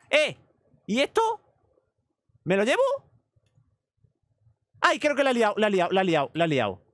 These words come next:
Me ha, me ha vuelto a traer atrás. ¿Esto qué pasa? ¿Esto, esto qué es? ¿Un, un respawn? No sé qué es eso.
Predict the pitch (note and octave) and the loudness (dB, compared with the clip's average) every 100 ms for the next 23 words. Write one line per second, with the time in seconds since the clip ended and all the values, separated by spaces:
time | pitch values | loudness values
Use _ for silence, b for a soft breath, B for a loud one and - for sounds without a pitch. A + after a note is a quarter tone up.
0 | _ _ _ _ _ _ _ _ _ _ | _ _ _ _ _ _ _ _ _ _
1 | _ _ B2 E3+ F#3 D#3+ F3+ B3+ C4+ B3+ | _ _ -6 -6 -4 -2 0 0 -2 -2
2 | A3 A3+ F3+ C4 C4+ - - _ _ _ | 0 0 0 -2 -4 -12 -20 _ _ _
3 | _ _ _ _ _ _ _ _ _ _ | _ _ _ _ _ _ _ _ _ _
4 | - _ _ _ _ _ _ _ _ _ | -20 _ _ _ _ _ _ _ _ _
5 | _ _ _ _ _ _ _ - _ _ | _ _ _ _ _ _ _ -20 _ _
6 | _ - G#3+ C#4 B3+ G#3+ D3+ A#2+ F2+ - | _ -6 -4 -2 0 -2 -2 -4 -6 -8
7 | _ _ _ - F3+ C#4+ C4+ A3+ G#3+ A#3+ | _ _ _ -6 -4 -2 -2 -4 -4 -2
8 | A#3 C#4+ A3+ G3 G3+ G#3 - B3 C4 B2 | -2 -2 -8 -8 -6 -6 -4 -4 -4 -6
9 | C3+ F3 F#3 B2 C3+ C#3+ F#2+ | -10 -8 -6 -6 -6 -8 -12